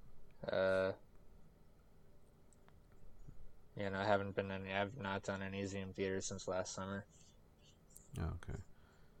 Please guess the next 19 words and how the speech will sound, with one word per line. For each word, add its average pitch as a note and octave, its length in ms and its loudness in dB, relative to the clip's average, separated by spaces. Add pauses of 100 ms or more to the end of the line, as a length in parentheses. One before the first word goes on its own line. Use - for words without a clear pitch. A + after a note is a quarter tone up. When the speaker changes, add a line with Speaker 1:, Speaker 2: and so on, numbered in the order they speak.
(2000)
Speaker 2:
Well, G2+ 280 8 (380)
um, F2 400 8 (1900)
uh, E2 640 10 (960)
yeah, C3+ 180 10
so A#2 260 12
you, B2+ 240 10
yeah, B2 180 10 (300)
uh, G#2 180 12
yeah, G2+ 140 8 (180)
if - 140 8
you A2 60 12
listen, E2+ 280 8
you A#2 120 10
know G2+ 120 12
where E2+ 160 10
to E2 60 8
find D#2+ 200 10
the E2+ 60 6
show. E2 320 8